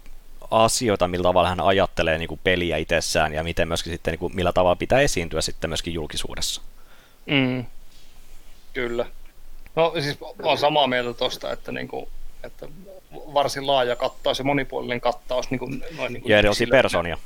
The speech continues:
Speaker 2: Niin, nimenomaan tosi erilaisia persoonia. Ja, ja se mun mielestä tässä on niinku parasta, että, että, että vaikka pelitaidot voi olla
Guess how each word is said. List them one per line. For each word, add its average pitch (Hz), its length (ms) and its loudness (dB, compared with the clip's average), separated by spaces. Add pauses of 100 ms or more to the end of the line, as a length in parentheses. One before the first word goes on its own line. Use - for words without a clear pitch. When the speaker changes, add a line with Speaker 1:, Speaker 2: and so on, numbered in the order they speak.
(760)
Speaker 2:
Niin, 165 200 2
nimenomaan 143 500 2
tosi 143 300 0
erilaisia 127 720 2 (260)
persoonia. 127 640 -2 (160)
Ja, 135 160 0
ja 135 120 -4
se 139 140 2
mun 135 180 4
mielestä 131 220 -2
tässä - 220 -2
on 143 40 -2
niinku 143 140 -4
parasta, 131 500 0
että, - 220 -10 (640)
että, - 320 -6
että - 320 -14 (540)
vaikka - 420 -2
pelitaidot 143 580 2
voi 139 180 4
olla 135 220 4